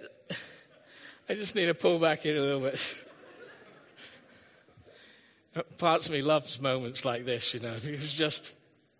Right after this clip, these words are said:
this is live. All right, so, um, anyway, he writes this out so that, that, that you know there's been eyewitnesses and careful investigation. And it's so that you can be crystal clear.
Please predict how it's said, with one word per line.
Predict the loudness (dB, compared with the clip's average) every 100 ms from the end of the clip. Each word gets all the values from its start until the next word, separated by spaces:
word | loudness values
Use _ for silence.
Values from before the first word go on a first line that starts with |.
| _ _ _
this | -6 -4
is | 2
live. | 6 8 6 2 -2 -18 -20 -20 -18 -16 -14 6
All | 10
right, | 12 10 8
so, | 8 8 8
um, | 6 6 6 0 -14 -20 _ _ _ _ _ _ _ _ -20 -20 -20 _ _ 4
anyway, | 6 8 8
he | 8
writes | 8 8 8 2
this | 4
out | 4 4 4
so | 4 6
that, | 6 4 -2 -10 -6 0
that, | 2 0 -4 -20 -4
that | -2
you | 0 0 0
know | 4 4 4
there's | 0 0
been | 0 0
eyewitnesses | 0 0 -2 -4 -8 -8 -8
and | -8
careful | -4 -6 -6 -8
investigation. | -6 -6 -8 -8 -8 -8 -10 -14 -20 _ _ _ _ _ _ _ _ _ -10
And | -6
it's | -4 -2
so | -2
that | -2
you | -4
can | -6
be | -6
crystal | -2 -2 -2 -8
clear. | -4 -2 -2